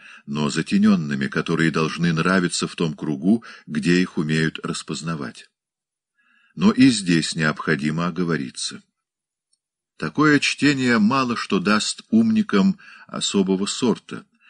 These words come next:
у которых нет ничего, кроме хитрости,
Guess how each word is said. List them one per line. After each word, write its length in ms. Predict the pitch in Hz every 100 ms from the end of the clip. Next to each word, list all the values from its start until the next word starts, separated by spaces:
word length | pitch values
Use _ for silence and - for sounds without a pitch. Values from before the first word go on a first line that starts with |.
| -
у 120 | 78
которых 440 | 76 85 92 90 -
нет 240 | 90 85
ничего, 400 | 87 - 87 87
кроме 260 | - 110 87
хитрости, 720 | - 135 - 73 - - -